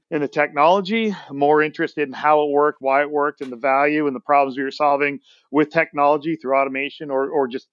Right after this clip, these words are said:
basic C T I integration. So, you know, very short kind of story of my career. I ended up at B M C Software doing a lot of back office mainframe,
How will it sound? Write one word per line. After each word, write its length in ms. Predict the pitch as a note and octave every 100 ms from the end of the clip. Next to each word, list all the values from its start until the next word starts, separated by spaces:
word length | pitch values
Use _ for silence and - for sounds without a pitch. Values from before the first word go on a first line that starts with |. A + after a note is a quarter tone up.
| - A#2
basic 360 | C3+ B2+ A#2+
C 160 | - C#3+
T 160 | -
I 100 | C#3
integration. 580 | B2+ A#2+ C3+ D3 - A2+
So, 360 | - C#3+ C#3 C3 _
you 140 | F3
know, 80 | C#3
very 520 | C3+ D#3+ D#3+ D#3 C#3+ - _
short 480 | - - F3+ F3 D#3+ -
kind 140 | E3+ D3
of 60 |
story 420 | - E3+ E3 D#3
of 140 | C#3+ C3 G3+
my 300 | D3 D3+ D#3+
career. 440 | D3 C#3+ D3 D3 _ _ _ -
I 120 | D#3
ended 160 | E3
up 100 | E3
at 140 | D#3+ C3+
B 120 | E3+
M 120 | E3+
C 200 | - E3+
Software 540 | - D#3+ D#3 - E3 D#3
doing 220 | D3+ C#3+
a 40 |
lot 200 | C#3 C#3+
of 100 | B2
back 240 | C#3 C#3+ E3
office 380 | D3+ C#3+ A#2+
mainframe, 760 | C3+ C3+ C#3+ C3 D3+ D3 D3